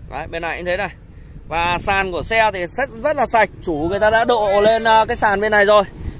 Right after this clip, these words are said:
Và đây, lốp sàn dưới này. Con này thì các bác có thể hỏi một câu là không có lớp sơ cua à. Thì, à, cái lốp này là lốp chống, à, bục mọt đấy các bác nhá. À, riêng dòng này thì nó sẽ không có lốp sơ cua đi kèm. Đấy, lốp bên này thì các bác có thể để ý là lốp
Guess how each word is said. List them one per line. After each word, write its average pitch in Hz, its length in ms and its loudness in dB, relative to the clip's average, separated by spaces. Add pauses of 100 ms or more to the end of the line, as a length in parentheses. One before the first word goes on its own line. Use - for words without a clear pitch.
Và 170 180 2
đây, 202 160 6 (240)
lốp 202 200 -8
sàn 185 220 2
dưới 185 200 4
này. 240 180 4 (440)
Con 247 100 4
này 254 200 4
thì 240 120 4
các 254 100 0
bác 285 160 2
có 294 80 2
thể 262 120 2 (100)
hỏi 165 180 2
một 208 160 0
câu 254 180 6
là 233 140 6
không 254 240 2 (100)
có 254 100 2
lớp 285 160 2
sơ 277 220 2
cua 269 100 2
à. 220 340 0 (520)
Thì, 214 160 2
à, 214 280 4
cái 247 80 2
lốp 294 240 4
này 226 180 4
là 208 120 6
lốp 247 260 4
chống, 254 320 2
à, 240 720 6
bục 226 300 0
mọt 220 180 2
đấy 240 100 -4
các 254 60 -2
bác 277 100 0
nhá. 285 180 4 (240)
À, 196 180 -2
riêng 220 220 -4
dòng 202 180 -2
này 196 180 -2
thì 196 120 -6
nó 208 100 -4
sẽ 226 160 -8
không 226 180 -6
có 233 80 -4
lốp 254 120 -4
sơ 247 200 -6
cua 226 100 2
đi 220 160 0
kèm. 214 160 2 (580)
Đấy, 175 180 2 (380)
lốp 277 220 -6
bên 247 120 -10
này 233 180 -6 (240)
thì 208 240 -6
các 233 80 -2
bác 254 180 0
có 262 100 -4
thể 170 160 -4
để 165 120 0
ý 165 220 0
là 233 180 0
lốp 240 220 -2